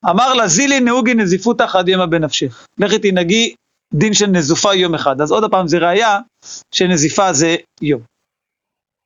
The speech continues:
מספרת הגמרא, "זוטרא בר טוביה וקפסיק סידרא קמא דרב יהודה." היה, אה, שונה את הפרשיות לפני רב יהודה.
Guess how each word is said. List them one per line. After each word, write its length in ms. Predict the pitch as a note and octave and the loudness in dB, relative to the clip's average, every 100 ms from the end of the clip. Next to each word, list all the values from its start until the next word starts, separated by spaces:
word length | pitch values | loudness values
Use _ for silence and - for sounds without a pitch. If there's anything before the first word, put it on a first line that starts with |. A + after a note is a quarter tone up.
| - - - - - E3+ | -12 -12 -14 -16 -8 -2
מספרת 460 | F3 G3 C4 C4 | 0 2 2 2
הגמרא, 340 | A#3 G#3+ A#3+ A#3+ | 0 0 0 2
"זוטרא 360 | G#3+ A#3+ A#3 | 0 0 0
בר 180 | G#3 G3 | 0 0
טוביה 400 | F#3+ B3 G#3+ G#3 | 0 0 0 0
וקפסיק 580 | F#3+ F#3+ F3+ A#3 A#3 A3 | -2 -2 0 0 0 0
סידרא 400 | - A#3 G#3+ G#3 | 0 0 0 0
קמא 260 | G3 F#3 G#3+ | 0 0 2
דרב 360 | F#3+ F#3+ G3 | 2 0 0
יהודה." 300 | F3+ E3+ D3+ C#3 | 2 2 0 -2
היה, 340 | E3 F#3+ G#3+ G#3+ F#3 | 0 2 2 0 0
אה, 140 | F#3 | 0
שונה 380 | - G3+ G#3+ A3 | 0 0 0 -2
את 160 | - | -2
הפרשיות 640 | F#3 F#3 E3 E3 G#3 G#3 F3+ | -2 0 0 0 0 0 -2
לפני 220 | D#3 F#3+ | 0 0
רב 200 | F3+ E3 | 0 0
יהודה. 260 | E3 C#3 | -2 -2